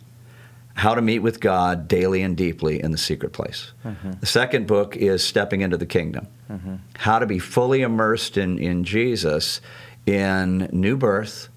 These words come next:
Speaker 1: water baptism, and spirit baptism, and how to resolve spiritual conflicts in your life and get free.
Speaker 2: Mm-hmm.
Speaker 1: Because that was a big issue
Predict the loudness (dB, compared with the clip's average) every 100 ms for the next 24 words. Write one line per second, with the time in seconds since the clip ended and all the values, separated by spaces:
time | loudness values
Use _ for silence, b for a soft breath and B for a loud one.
0 | -20 -20 -6 0 2 2 2 2 0 -2
1 | -2 -2 -4 -4 -4 0 0 2 2 0
2 | 0 -2 -2 -2 -6 B B B -2 0
3 | 2 2 2 0 0 0 2 2 2 0
4 | 0 2 2 0 -2 0 2 0 0 -2
5 | 0 -2 0 0 0 0 -2 -4 -12 B
6 | B B 0 0 2 2 2 0 -6 -20
7 | -16 -10 0 0 0 -6 -20 -20 B B
8 | -14 -4 -2 2 2 2 2 2 2 4
9 | 2 0 0 0 0 -4 2 4 4 2
10 | -2 -8 -2 -2 0 0 2 0 0